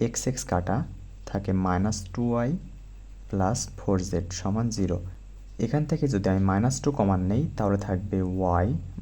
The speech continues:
মাইনাস টু জেড ইকুয়াল জিরো। ওয়াই মাইনাস টু জেড ইকুয়াল জিরো। এইটা আমি এল টু থেকে এল থ্রি বিয়োগ করছি। এখন এই সমীকরণের সাথে আমি তিন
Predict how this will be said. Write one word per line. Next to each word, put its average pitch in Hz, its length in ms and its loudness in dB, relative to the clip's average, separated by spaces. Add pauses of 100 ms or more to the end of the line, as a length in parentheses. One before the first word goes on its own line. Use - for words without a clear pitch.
(120)
মাইনাস 95 400 2 (840)
টু 101 100 -2 (120)
জেড 95 220 2
ইকুয়াল 117 260 0 (100)
জিরো। 87 220 2 (1000)
ওয়াই 104 240 2 (180)
মাইনাস 95 420 2 (560)
টু 101 100 0 (140)
জেড 90 180 2 (120)
ইকুয়াল 123 320 0 (420)
জিরো। 92 240 0 (600)
এইটা 120 160 2 (100)
আমি 107 160 4 (720)
এল 101 180 4
টু 117 60 -4 (100)
থেকে 101 220 0 (300)
এল 95 180 4
থ্রি 120 200 0 (540)
বিয়োগ 101 260 2
করছি। - 280 -2 (540)
এখন 156 180 4 (160)
এই 117 140 6
সমীকরণের 156 460 4
সাথে 113 180 4
আমি 101 100 4 (120)
তিন 123 120 6